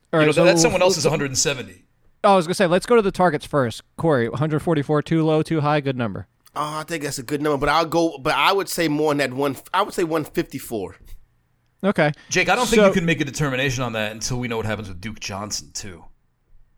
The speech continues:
Speaker 1: Well,
Speaker 3: I
Speaker 1: that's
Speaker 3: think
Speaker 1: a whole nother
Speaker 3: Yeah.
Speaker 1: ball game. Well, I, see, to be honest with you, I, I don't know that Duke Johnson being gone affects this team much at all. I think they have talent behind him that could step into his role, and that's why they're, they're looking to get rid of him.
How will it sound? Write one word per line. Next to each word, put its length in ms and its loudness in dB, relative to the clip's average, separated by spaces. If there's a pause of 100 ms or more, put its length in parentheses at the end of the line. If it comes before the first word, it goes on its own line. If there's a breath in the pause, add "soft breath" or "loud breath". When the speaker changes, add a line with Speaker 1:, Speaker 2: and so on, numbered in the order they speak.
(420)
Speaker 1:
Well, 120 0
Speaker 3:
I 20 0
Speaker 1:
that's 220 2
Speaker 3:
think 60 2
Speaker 1:
a 40 4
whole 500 2
nother 200 0
Speaker 3:
Yeah. 20 0
Speaker 1:
ball 240 0
game. 180 -2
Well, 120 0
I, 240 2
see, 220 -8
to 120 -8
be 100 2
honest 220 2
with 100 -4
you, 180 -2
I, 240 0
I 120 2
don't 200 2
know 120 2
that 180 2
Duke 160 0
Johnson 340 0
being 200 -2
gone 380 -2 (120)
affects 400 -2
this 160 -2
team 420 -2
much 220 0
at 60 -4
all. 320 -2 (180)
I 140 2
think 160 0
they 100 2
have 320 2
talent 320 0
behind 300 -4
him 80 -6
that 140 -4
could 100 -8
step 240 -2
into 240 -2
his 160 0
role, 180 2
and 100 -2
that's 240 0
why 140 -4
they're, 240 -6
they're 160 -4
looking 220 -4
to 60 -6
get 120 -10
rid 140 -2
of 80 -4
him. 120 -10